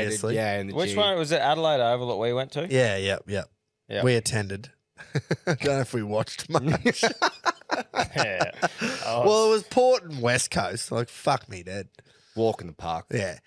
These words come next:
Speaker 2: Your
Speaker 1: Um,
Speaker 2: Hawks.
Speaker 1: well, we just mentioned the, uh, <laughs> Ge-, Geelong, uh, the Melbourne comeback against the Lions. Well,
Speaker 2: Yeah.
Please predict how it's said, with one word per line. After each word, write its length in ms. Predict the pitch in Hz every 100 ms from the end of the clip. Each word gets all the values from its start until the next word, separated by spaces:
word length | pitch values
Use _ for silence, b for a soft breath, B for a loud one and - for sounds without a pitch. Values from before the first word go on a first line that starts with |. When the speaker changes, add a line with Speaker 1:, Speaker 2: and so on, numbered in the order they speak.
| b b b
Speaker 2:
Your 340 | 135 147 147 151
Speaker 1:
Um, 60 |
Speaker 2:
Hawks. 560 | 117 131 131 - - - - _ -
Speaker 1:
well, 520 | 151 156 156 143 - _
we 160 | - 151
just 240 | 165 175
mentioned 440 | 165 160 151 147 143
the, 320 | 139 131 127
uh, 360 | 117 113 110 110
<laughs> 220 | - 151
Ge-, 360 | 104 - 139
Geelong, 640 | 107 123 113 113 117 113 104 _ -
uh, 240 | 127 147
the 80 | 113
Melbourne 420 | 120 123 135 127 117
comeback 460 | 113 104 101 101
against 380 | 110 104 101 -
the 80 | 98
Lions. 520 | 101 101 101 92 -
Well, 400 | 107 120 131 117
Speaker 2:
Yeah. 280 | 90 85